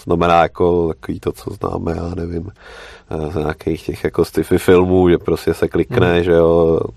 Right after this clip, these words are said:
Speaker 1: obří
Speaker 2: Mhm.
Speaker 1: nádraží a teď přesně to tam najde ta technologie, kde ten člověk běží. A to by mělo být jako úplně zakázaný.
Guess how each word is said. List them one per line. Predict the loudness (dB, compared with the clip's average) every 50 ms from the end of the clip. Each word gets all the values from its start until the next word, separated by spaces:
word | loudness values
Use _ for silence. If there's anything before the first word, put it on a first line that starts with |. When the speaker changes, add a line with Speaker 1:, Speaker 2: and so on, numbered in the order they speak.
| _ -14 -14 -12 -12 -14 -16 -6 -4
Speaker 1:
obří | -4 -2 -2 -4 -2 0 0
Speaker 2:
Mhm. |
Speaker 1:
nádraží | 2 2 2 2 2 2 2 2 0 -2 -2 -2 0 2 2
a | 0
teď | 0 -4 -8 -8
přesně | -8 -8 -8 -6 -6 -6 -4
to | -4 -4
tam | -4 -2 -2 -2
najde | -2 -2 -2 -2 -2 -2
ta | -2 -4
technologie, | -4 -4 -4 -2 0 2 2 2 4 4 4
kde | 2 2
ten | 0 0 -2 -4
člověk | -2 -2 0 2 2 2 2
běží. | 2 0 0 0 -2 -2 -4 -4 -6 -12 -20 -20 -20 -20 -20 -18 -18 -18 -20 -20 -20 _ _ _ 0
A | 2 2 4 4 2 2 2 2 0 0 -2 0
to | 0 2
by | 4 4
mělo | 4 4 4 4
být | 4 4
jako | 4 4 2
úplně | 0 2 2 2 4
zakázaný. | 4 2 0 0 0 2 2 2 2 0 0 -2 -2 -6